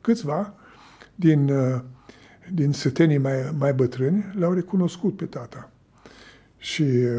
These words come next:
noi am venit cu mai mulți soldați acolo ca să fim păziți. Nu era nevoie. Toți au strigat: "Măria ta, patruzeci de ani fără tine a fost destul.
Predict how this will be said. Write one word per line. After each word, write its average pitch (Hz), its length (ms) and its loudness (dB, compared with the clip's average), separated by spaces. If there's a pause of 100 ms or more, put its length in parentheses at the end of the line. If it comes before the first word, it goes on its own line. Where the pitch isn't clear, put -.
(640)
noi 127 160 -4
am 127 100 -4
venit 131 260 0
cu 110 500 -4
mai 135 120 -4
mulți 135 220 -2
soldați 165 460 -4
acolo 139 260 -4
ca 131 200 -10
să - 120 -12 (240)
fim 135 240 -2
păziți. 135 560 -8
Nu 139 160 0
era 120 200 -4
nevoie. 120 360 -8 (380)
Toți 156 260 2
au 139 120 2
strigat: 135 460 -4 (300)
"Măria 180 380 4
ta, - 380 -4 (400)
patruzeci 156 540 0
de 151 80 0
ani 143 200 -2
fără 143 260 -2
tine 135 440 -4
a 151 60 -6
fost 131 280 -8
destul. 135 500 -10